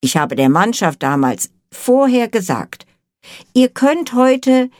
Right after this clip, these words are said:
in die Geschichtsbücher eingehen.“ Wir hatten die ganze Saison über super gespielt, aber wir mussten das letzte Spiel gewinnen, um sicher Meister zu werden.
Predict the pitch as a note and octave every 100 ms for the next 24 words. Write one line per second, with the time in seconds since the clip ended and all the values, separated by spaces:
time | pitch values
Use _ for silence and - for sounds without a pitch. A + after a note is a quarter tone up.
0 | _ A#3 A#3 A#3+ B3 - B3 D#4 C4+ -
1 | F3 C#3+ D3+ - C3 B2+ A2+ F#2+ - _
2 | _ _ _ _ - - - - - E3
3 | C3+ C#3+ A3 B3 E3 D#3 D3 F#3+ G3+ F#3
4 | D3+ E3 E3 C4 D#4+ C#4 G#3+ F#3 - B3
5 | C#3+ - - - _ - B2 B2 C#3+ D#3+
6 | B3 - D#3 C3 D3+ F3+ C4+ - - A3
7 | - A3 A3 G#3 F3+ F3 F#3 F3+ _ _
8 | _ A#3 C#4 D4+ E4 _ - F3+ F#3 G3
9 | F3 C#3+ C3+ - B2 - G#2+ G#2+ A#2 -